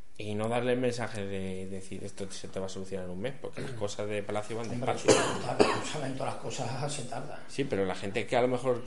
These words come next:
Speaker 1: tiene esperanzas en que esto
Speaker 2: Sí,
Speaker 1: se va a
Speaker 2: el que
Speaker 1: solucionar,
Speaker 2: va a
Speaker 1: eh,
Speaker 2: tardar de quince días. <laughs>
Speaker 1: y esto lleva tiempo.
Speaker 2: Lleva tiempo, pero bueno, mientras que lo cobre, los hombres
Speaker 1: Yo por nuestra parte aprobado.
Speaker 2: por, por unanimidad.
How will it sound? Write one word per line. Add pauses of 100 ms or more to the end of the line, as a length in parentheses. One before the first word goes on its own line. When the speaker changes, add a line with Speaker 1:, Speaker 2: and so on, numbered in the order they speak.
Speaker 1:
tiene
esperanzas
en
que
esto
Speaker 2:
Sí,
Speaker 1:
se
va
a
Speaker 2:
el
que
Speaker 1:
solucionar,
Speaker 2:
va
a
Speaker 1:
eh,
Speaker 2:
tardar
de
quince
días. (320)
<laughs>
Speaker 1:
y
esto
lleva
tiempo.
Speaker 2:
Lleva
tiempo,
pero
bueno,
mientras
que
lo
cobre, (200)
los
hombres (840)
Speaker 1:
Yo
por
nuestra
parte
aprobado. (260)
Speaker 2:
por,
por
unanimidad.